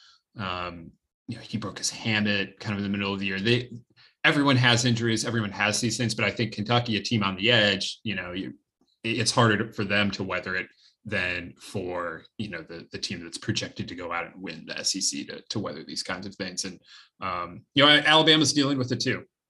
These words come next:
Uh, you know, they haven't had Prelip all year,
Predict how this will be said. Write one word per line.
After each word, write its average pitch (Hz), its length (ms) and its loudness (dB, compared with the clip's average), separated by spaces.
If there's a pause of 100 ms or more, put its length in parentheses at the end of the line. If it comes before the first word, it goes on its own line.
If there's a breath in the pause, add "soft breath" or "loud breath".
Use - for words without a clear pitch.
(100)
Uh, 90 300 -6
you 92 80 -8
know, 90 80 -6
they 104 80 4
haven't 110 160 2
had 107 180 4
Prelip 110 440 0 (200)
all 113 180 4
year, 120 480 2